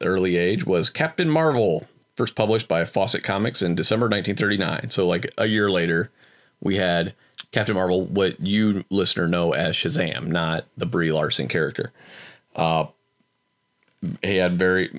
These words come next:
he had many similarities: Herculean strength and vulnerability, ability to fly, cape, secret identity,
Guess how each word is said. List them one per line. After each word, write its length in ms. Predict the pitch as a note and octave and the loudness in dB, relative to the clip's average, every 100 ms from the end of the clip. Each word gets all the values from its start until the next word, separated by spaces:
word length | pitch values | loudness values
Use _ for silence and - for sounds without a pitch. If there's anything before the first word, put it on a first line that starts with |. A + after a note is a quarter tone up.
| - | -4
he 100 | F2+ | 0
had 100 | E2+ | 0
many 200 | G2 F2+ | 0 0
similarities: 840 | F2+ E2 F#2 G2 F#2+ F#2 F2+ D#2+ | 0 2 2 2 2 2 2 0
Herculean 500 | F2 F#2+ F2 F2 D#2+ | -2 -2 0 0 0
strength 340 | - A2 G#2+ | 0 0 0
and 140 | E2+ D2+ | 0 0
vulnerability, 880 | D#2+ D2 D2+ B2+ A#2 A2+ A2 G#2 G2 | 0 0 0 2 2 2 2 0 -2
ability 380 | - F2 F2 | 0 0 0
to 80 | E2 | -2
fly, 480 | - G#2 G2+ G2 F2+ | 0 0 2 2 0
cape, 420 | - G2+ F#2+ F2 - | 0 0 0 0 -4
secret 300 | G#2+ D2 D2+ | -2 -2 0
identity, 580 | G#2 G#2 G2+ G2+ F#2+ | 0 0 0 0 -2